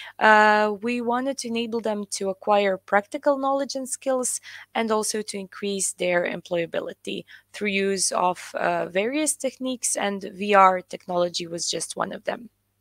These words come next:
The target group of the project were, uh, students, uh,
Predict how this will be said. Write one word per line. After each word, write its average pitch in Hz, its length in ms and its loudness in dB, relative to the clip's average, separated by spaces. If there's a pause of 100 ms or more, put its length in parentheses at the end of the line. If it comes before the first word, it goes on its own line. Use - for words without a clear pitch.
(1000)
The 220 160 4
target 226 360 2
group 226 200 -2
of 185 180 0
the 190 80 -2
project 254 580 -2
were, 190 360 6
uh, 175 400 0
students, - 920 -4
uh, 165 640 -4